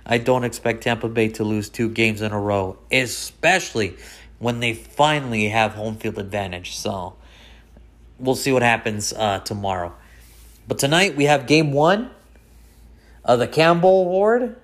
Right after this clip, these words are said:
We have the Montreal Canadiens taking on the Las Vegas Golden Knights. The Golden Knights offense has been red hot lately, and I mean, it has been on fire.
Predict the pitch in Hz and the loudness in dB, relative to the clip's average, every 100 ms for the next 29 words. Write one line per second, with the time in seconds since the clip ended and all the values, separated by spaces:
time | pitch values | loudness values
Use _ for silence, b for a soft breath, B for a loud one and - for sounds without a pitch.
0 | - - - 131 139 147 135 127 135 156 | -20 -20 -6 2 4 4 4 2 2 2
1 | - 165 156 147 147 151 156 160 180 208 | 4 4 4 0 0 0 0 0 -2 -4
2 | - 151 147 135 143 139 131 131 - 123 | 0 0 2 0 0 2 4 4 2 -2
3 | 117 110 131 160 180 202 233 - - b | -2 0 0 2 2 0 0 -6 -14 b
4 | b b b b b 120 135 151 160 156 | b b b b b -2 0 2 0 2
5 | 156 156 156 175 165 131 120 117 117 110 | 2 2 0 -6 -2 -2 -2 -4 -4 -4
6 | 104 101 110 170 156 160 139 117 107 95 | -6 -4 2 4 4 2 2 -2 -4 -4
7 | 95 98 107 127 135 113 107 131 147 117 | -8 -8 -6 -4 -4 -6 -4 0 0 0
8 | 107 95 104 101 95 85 - - 131 117 | -4 -4 -8 -8 -14 -16 -12 0 2 4
9 | 87 | 0